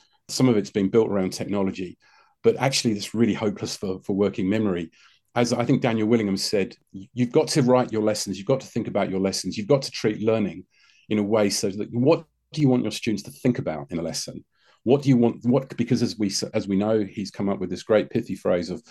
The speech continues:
"memory is the residue of thought." So if you're getting your kids to think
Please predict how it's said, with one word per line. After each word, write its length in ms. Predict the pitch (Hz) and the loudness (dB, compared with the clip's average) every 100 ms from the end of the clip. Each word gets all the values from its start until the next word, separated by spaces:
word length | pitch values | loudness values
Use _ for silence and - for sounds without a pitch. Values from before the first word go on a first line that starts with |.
| - - | -20 -2
"memory 340 | 107 101 139 | 0 2 2
is 140 | 95 95 | 2 0
the 80 | 90 | -4
residue 360 | 90 95 95 | -4 -4 -4
of 60 | 82 | -6
thought." 400 | - 135 82 - | 0 2 2 -2
So 300 | - 104 98 - _ _ _ _ _ - | 0 2 0 -4 _ _ _ _ _ -6
if 180 | 120 135 | -2 2
you're 100 | 156 | 2
getting 220 | 151 143 | 4 4
your 100 | 127 | 4
kids 240 | - 135 | 2 -4
to 80 | - | -6
think 520 | - - 147 76 - | -8 -2 -2 -2 -8